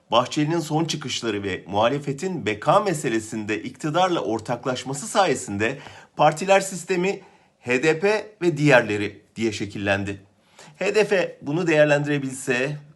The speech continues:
üzerindeki ağır baskıya rağmen bir açılım yapabilse ve diğer partilerdeki mutsuz muhaliflerle buluşabilse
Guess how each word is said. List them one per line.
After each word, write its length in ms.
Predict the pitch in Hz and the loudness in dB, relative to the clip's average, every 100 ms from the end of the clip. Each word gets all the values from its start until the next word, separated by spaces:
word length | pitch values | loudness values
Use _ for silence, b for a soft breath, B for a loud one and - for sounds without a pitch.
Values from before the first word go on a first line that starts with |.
| _ | _
üzerindeki 500 | 113 127 139 143 147 | -4 0 0 -2 -2
ağır 380 | - 110 123 147 | 0 6 6 6
baskıya 400 | 131 127 147 135 | 0 -2 0 4
rağmen 420 | 127 123 113 95 | 6 6 2 -2
bir 100 | - | -8
açılım 460 | - 104 - 127 160 | -10 -10 -8 -2 -2
yapabilse 680 | 160 165 127 127 - 151 143 | -2 -4 -6 -6 -2 0 2
ve 200 | 135 B B - | 0 B B -2
diğer 280 | 151 190 - | 2 2 4
partilerdeki 720 | 135 - 131 123 117 113 123 | 2 2 -2 -2 -2 -6 -6
mutsuz 520 | 107 117 - - 190 | -6 -8 -8 -6 -4
muhaliflerle 720 | 160 143 139 143 147 139 120 | 2 2 2 0 2 2 -2
buluşabilse 840 | 107 123 139 120 110 - 135 147 | -4 -6 -4 -6 -6 -2 0 0